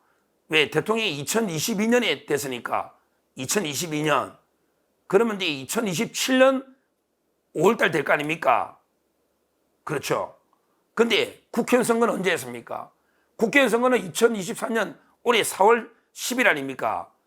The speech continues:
사월 십 일. 그럼 이게 이천이십팔 년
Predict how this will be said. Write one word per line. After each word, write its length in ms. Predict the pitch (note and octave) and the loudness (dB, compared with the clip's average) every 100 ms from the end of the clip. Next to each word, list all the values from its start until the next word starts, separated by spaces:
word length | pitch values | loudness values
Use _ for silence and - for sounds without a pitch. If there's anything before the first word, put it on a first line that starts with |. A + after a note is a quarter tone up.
| _ | _
사월 300 | - - F3 | -8 0 2
십 180 | D#3+ E3 | 2 -4
일. 220 | C3 - _ _ _ | -6 -6 _ _ _
그럼 180 | - A#3+ | 0 2
이게 140 | A3+ F3+ | 2 -2
이천이십팔 1400 | D3 - C4 B3+ G3 D4 - _ _ _ - - D#4 D#4 | -2 0 2 2 2 0 -2 _ _ _ -4 4 4 6
년 280 | E4 D#4+ | 4 2